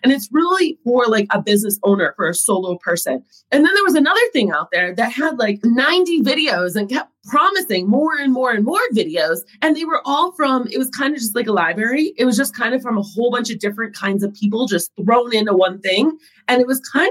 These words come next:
of overwhelming. There was no rhyme or reason to it all.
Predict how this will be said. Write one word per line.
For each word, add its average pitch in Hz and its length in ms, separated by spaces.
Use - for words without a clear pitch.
of 698 140
overwhelming. 208 560
There 135 80
was 180 140
no 240 320
rhyme 233 360
or 185 180
reason 180 600
to 392 220
it 196 120
all. - 300